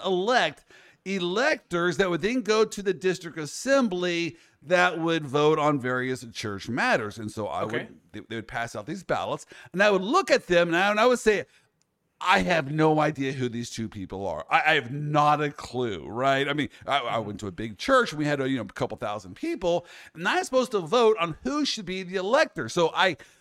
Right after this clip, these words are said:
Speaker 1: I close my eyes. I said, "I'm gonna take the top one," or, or I, I'm gonna go alphabetical. And then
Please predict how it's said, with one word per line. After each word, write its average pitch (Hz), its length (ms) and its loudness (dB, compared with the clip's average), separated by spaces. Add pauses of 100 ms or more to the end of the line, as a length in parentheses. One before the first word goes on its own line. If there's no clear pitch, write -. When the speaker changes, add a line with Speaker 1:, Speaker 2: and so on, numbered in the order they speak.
(240)
Speaker 1:
I 196 160 4
close 330 520 0
my 226 300 0
eyes. 143 580 0
I 170 100 0
said, - 80 2 (200)
"I'm 208 160 4
gonna 277 140 2
take 247 240 0
the 214 100 -2
top 208 480 -2
one," 117 160 -6
or, 202 220 2 (180)
or 190 160 4
I, 180 240 -6
I'm 233 140 2
gonna 226 180 0
go - 40 -
alphabetical. 190 920 2 (420)
And 190 180 0
then 392 80 -4